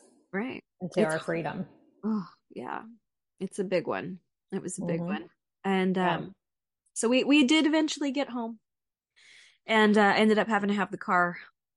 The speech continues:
Speaker 1: hauled on a flatbed at, like, ten thirty at night. And I'm just so grateful that Wade slept through all of it, and including when I had to go back to meet the tow truck driver. And it's, like, an hour each way,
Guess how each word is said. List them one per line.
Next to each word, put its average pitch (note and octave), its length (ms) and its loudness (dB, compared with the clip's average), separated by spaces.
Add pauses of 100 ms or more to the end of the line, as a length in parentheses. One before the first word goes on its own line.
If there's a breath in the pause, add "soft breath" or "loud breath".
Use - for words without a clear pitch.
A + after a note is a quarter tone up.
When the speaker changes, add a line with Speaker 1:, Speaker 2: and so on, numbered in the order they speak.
(120)
Speaker 1:
hauled F#3+ 320 -4
on F#3 80 0
a E3 60 -4
flatbed E3+ 640 0
at, - 100 -8
like, D#3+ 180 -8
ten F3 300 -2
thirty E3 320 0
at - 80 -8
night. G2+ 260 -12 (560)
And F3+ 280 2
I'm G#3 320 2
just A#3+ 280 2
so G3+ 180 0
grateful E3+ 440 -2
that D#3 120 -6
Wade E3 300 -2
slept - 460 -4
through F#3 280 -8
all D#3 220 4
of F#3+ 100 -2
it, B3+ 220 -4 (160)
and E3 320 -2
including G#3+ 600 4
when F3+ 120 2
I F3 80 2
had F#3 180 -2
to E3+ 60 -2
go E3+ 180 -2
back E3 440 2
to F3 100 -12
meet E3 180 -8
the D3+ 80 -12
tow E3+ 220 0
truck - 300 -8
driver. - 540 -10
And F#3+ 120 0
it's, F#3 120 0
like, C4 160 4
an A#3 80 4
hour F#3 460 4
each E3+ 280 -4
way, D3 480 -6